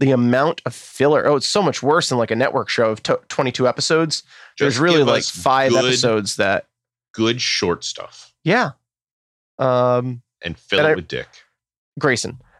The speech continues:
Speaker 1: And I really gotta give props to Doctor Who on that. The modern era of Doctor Who, two thousand five, Russell T Davies, run on Doctor Who really kind of,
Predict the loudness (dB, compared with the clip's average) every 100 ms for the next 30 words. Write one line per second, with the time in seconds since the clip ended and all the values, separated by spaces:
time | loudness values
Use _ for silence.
0 | 0 2 2 2 2 2 2 2 0 0
1 | 0 0 0 2 2 2 0 2 4 4
2 | 4 2 0 -2 _ _ _ -4 0 2
3 | 4 4 4 2 2 2 2 2 0 0
4 | 0 2 2 0 -2 -10 -20 -20 _ -6
5 | 0 2 2 0 2 2 2 2 0 -2
6 | -4 -2 0 2 2 0 -2 -4 -10 _
7 | _ _ _ _ -6 0 2 2 4 2
8 | 2 0 0 0 0 0 2 2 0 -4
9 | 0 2 2 0 -6